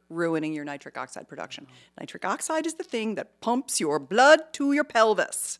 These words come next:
Speaker 2: Wow.
Speaker 1: So loss of lubrication is more often a culprit of loss of nitric oxide production, which means limited blood flow to the pelvis.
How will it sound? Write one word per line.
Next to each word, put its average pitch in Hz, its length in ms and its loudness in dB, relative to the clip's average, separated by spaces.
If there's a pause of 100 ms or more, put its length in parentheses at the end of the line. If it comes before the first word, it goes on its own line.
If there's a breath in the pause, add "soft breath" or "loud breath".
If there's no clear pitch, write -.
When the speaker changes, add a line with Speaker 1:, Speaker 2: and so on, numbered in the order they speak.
Speaker 2:
Wow. 139 60 -20 (440 loud breath)
Speaker 1:
So 196 260 0
loss 202 460 4
of 294 100 -2
lubrication 294 640 0
is 190 200 -2
more 240 500 2
often - 720 -4 (180 soft breath)
a 202 100 -6
culprit 294 500 -4
of 208 160 -4 (100)
loss 190 640 0
of 196 180 -6
nitric 196 440 -6
oxide 269 420 -2
production, 233 600 -4
which - 200 -8
means 180 240 -6 (160)
limited 214 680 -2 (100)
blood 190 320 -2
flow 196 260 -6
to - 140 -10
the 180 80 -8
pelvis. - 540 -12